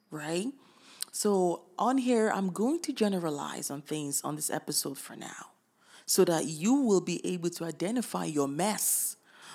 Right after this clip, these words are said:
or where you need grace, right? And, and then admit it, 'cause that's where the true work starts. But then we will cover more on these topics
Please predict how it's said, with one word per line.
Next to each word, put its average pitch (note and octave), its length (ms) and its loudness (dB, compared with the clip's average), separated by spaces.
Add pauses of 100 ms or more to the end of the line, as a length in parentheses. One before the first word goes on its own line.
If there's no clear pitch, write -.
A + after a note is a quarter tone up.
(120)
or D#3+ 180 6
where F#3 140 4
you F3 200 0
need E3 320 -6
grace, - 840 0 (420)
right? - 600 -2 (440)
And, E3 260 0
and E3+ 200 -2
then B3 380 4
admit D#3+ 560 0
it, - 360 -4 (280)
'cause D3+ 200 -4
that's G#3 280 2
where F#3 140 2
the D#3+ 100 0
true F3 240 -2
work D#3 300 -4
starts. - 640 0 (720)
But F3+ 220 4
then G#3+ 240 6
we F#3 100 2
will E3+ 160 4
cover B3 340 2
more A3 600 4 (100)
on D#3 220 0
these E3 200 0
topics - 600 -6